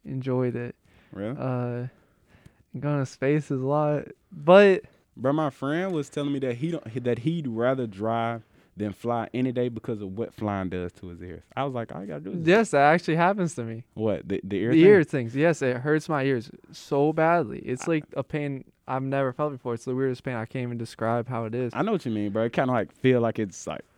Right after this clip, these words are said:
Speaker 2: beating in your, or, or something like that. Like, 'cause, like,
Speaker 1: It's
Speaker 2: I just keep yawning. <laughs>
Speaker 1: Yeah, well, it's not the ear pops, really. It's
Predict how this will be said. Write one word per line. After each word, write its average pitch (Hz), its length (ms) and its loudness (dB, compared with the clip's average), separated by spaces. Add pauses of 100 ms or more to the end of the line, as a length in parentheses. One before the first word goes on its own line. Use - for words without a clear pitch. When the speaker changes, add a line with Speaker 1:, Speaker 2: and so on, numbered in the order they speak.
(480)
Speaker 2:
beating 127 340 2
in 107 120 0
your, 101 120 -4
or, 175 220 4
or 175 60 4
something 226 200 0
like 151 160 0
that. 117 160 -4
Like, 113 260 -6
'cause, 135 200 -2
like, 117 180 -2
Speaker 1:
It's - 360 0 (360)
Speaker 2:
I 151 120 -2
just 233 200 -2
keep 127 200 -2
yawning. 110 420 -2 (240)
<laughs> 147 80 -2 (640)
Speaker 1:
Yeah, 180 300 10
well, 160 320 4
it's - 260 0
not 185 200 2
the 139 120 2
ear 156 280 2
pops, 131 420 0
really. 143 260 4
It's - 380 -4